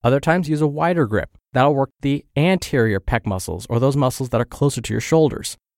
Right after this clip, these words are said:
I think you get the idea. Now, the last thing I'll mention is to work those supporting muscle groups too.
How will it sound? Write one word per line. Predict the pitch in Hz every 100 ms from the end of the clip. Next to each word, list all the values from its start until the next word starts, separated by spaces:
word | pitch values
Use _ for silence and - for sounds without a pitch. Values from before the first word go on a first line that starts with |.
| _ _ _ _ -
I | 165
think | 240 226
you | 180
get | 160
the | 139 113
idea. | 110 104 95 - _ _ _ _ _ _
Now, | 135 127
the |
last | 135 220
thing | 208
I'll | 196
mention | 139 101 104 101 110 _ _ -
is | 127 -
to | 123
work | 113 143 202 - -
those | 135 123
supporting | 117 - - 190 202 131
muscle | 95 92 107
groups | 95 98 -
too. | - 143 -